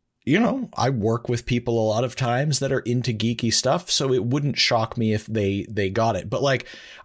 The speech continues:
I still think about it every once in a while, and I think, did I, you know, if I would have pressed and I'm like, "Oh, yeah, if you know who it is, who is it?" And he would have been like,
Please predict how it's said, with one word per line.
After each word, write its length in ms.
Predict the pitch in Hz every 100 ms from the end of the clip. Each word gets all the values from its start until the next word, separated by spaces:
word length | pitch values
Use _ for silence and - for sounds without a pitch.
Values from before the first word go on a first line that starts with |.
| -
I 100 | 190
still 320 | 220 - 220
think 280 | 285 175 -
about 280 | 135 123 120
it 80 | 117
every 180 | 127 127
once 260 | 139 -
in 60 | 147
a 20 |
while, 160 | 123 117
and 80 |
I 80 | 113
think, 380 | 117 131 120 - _ _ - -
did 160 | 127 -
I, 200 | - - _
you 140 | 147
know, 160 | 143 135
if 180 | 135 131
I 100 | 170
would 140 | 185
have 160 | 170 -
pressed 340 | 151 156 180
and 40 | 170
I'm 80 | 151
like, 300 | 139 135 -
"Oh, 140 | 170
yeah, 240 | 170 170 190
if 140 | 185
you 40 | 170
know 140 | 170
who 80 | 165
it 80 | 175
is, 160 | 165
who 140 | 175 175
is 100 | 156
it?" 60 |
And 80 | 110
he 60 | 127
would 100 | 131
have 80 |
been 160 | 123 127
like, 300 | 127 123 -